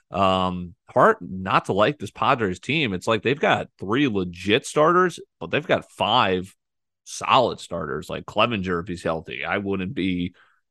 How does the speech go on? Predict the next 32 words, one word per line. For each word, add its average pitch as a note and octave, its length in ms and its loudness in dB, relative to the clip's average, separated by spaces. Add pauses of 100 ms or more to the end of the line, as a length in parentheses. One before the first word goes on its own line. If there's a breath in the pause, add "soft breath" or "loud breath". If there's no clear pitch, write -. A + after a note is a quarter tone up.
(200)
totally G2 420 4
uncomfortable F#2+ 760 0
with E2+ 120 0
him G2+ 200 0
pitching F#2+ 320 -2
a F2+ 60 -4
playoff F#2 400 2
game. D#2+ 300 -8 (300 loud breath)
Sean G2+ 320 2
Manaea, F2+ 580 2
I F2 100 -2
would F2 180 -4
be F2 140 -2
comfortable F2 760 -4
throwing G2 320 -4
him A#2+ 200 -2
out. E2 300 -8 (260 loud breath)
Like, F2+ 300 2
I, B2+ 240 4
I A#2+ 100 4
feel D4 180 -2
like G#2 180 4
all B2+ 160 2
the A#2+ 80 -2
pressure's B2 500 -2
on B2 180 -4
the A#2 60 -6
Dodgers, A2+ 600 -2
right? G#2+ 340 0
Padres A#2+ 460 0
coming A#2+ 280 -2
in, B2 300 -2